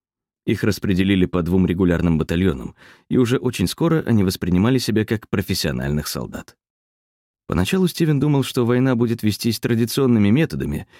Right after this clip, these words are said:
и закончится быстро. Но потом увидел пулемётчиков, которые поливали очередями цепи, идущие в атаку немецкой пехоты. Так точно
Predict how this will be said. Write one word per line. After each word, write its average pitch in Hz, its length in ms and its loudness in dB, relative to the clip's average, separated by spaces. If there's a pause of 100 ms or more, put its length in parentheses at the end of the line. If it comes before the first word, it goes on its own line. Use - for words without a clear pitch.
(140)
и 131 80 -2
закончится 117 540 -2
быстро. - 420 -6 (600)
Но 123 180 2
потом 170 380 0
увидел 135 360 2
пулемётчиков, - 960 -2 (380)
которые 85 340 0
поливали 85 400 2
очередями 80 580 0
цепи, 82 420 -2
идущие 80 380 -2
в 73 60 -2
атаку 78 300 -6
немецкой 80 420 -2
пехоты. - 500 -8 (540)
Так 139 240 -4
точно 95 340 -2